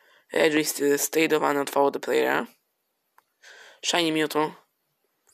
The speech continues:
Fajnie. Giratina. Yy, Mewtwo. A czy ten Mewtwo to nie był?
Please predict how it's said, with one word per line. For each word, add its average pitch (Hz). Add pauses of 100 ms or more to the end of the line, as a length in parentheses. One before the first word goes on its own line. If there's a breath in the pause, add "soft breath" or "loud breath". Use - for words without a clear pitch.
(140)
Fajnie. 139
Giratina. 156 (3000 soft breath)
Yy, 139
Mewtwo. 143 (2250 soft breath)
A -
czy -
ten 185
Mewtwo 339
to -
nie 170
był? -